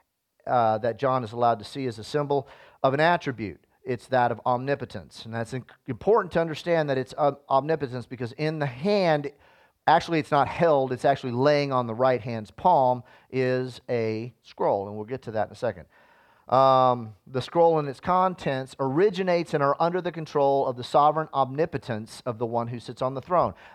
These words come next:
That's important. In the hand is a scroll. Now, I don't know how to even try to draw a scroll. I'll just draw it like this with one, two, three, four, five, six, seven little seals on it, right?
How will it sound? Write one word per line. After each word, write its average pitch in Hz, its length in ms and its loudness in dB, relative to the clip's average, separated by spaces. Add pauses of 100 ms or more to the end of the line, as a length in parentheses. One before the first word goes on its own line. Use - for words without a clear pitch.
That's 127 340 2
important. 143 560 0
In 139 220 -6
the 160 100 0
hand 160 520 2 (260)
is 139 320 0
a 151 140 2
scroll. 160 960 0
Now, 110 160 -6
I - 20 -2
don't 135 80 -2
know 143 60 -2
how 139 100 2
to 131 60 0
even 127 180 -8
try 175 340 4
to 156 80 0
draw 123 300 2
a 113 60 -2
scroll. 101 680 -6 (600)
I'll 101 80 -6
just 101 220 -16
draw 113 160 2
it 98 60 0
like 104 260 -6
this 160 400 -4 (1400)
with 107 360 -6
one, 110 340 -6
two, 107 320 -16
three, 104 280 -14
four, 98 340 -10
five, 92 360 -6
six, - 300 -20
seven 110 480 -6
little 101 340 -12 (460)
seals 95 320 -12
on 71 140 -16
it, 62 80 -20
right? 127 260 -2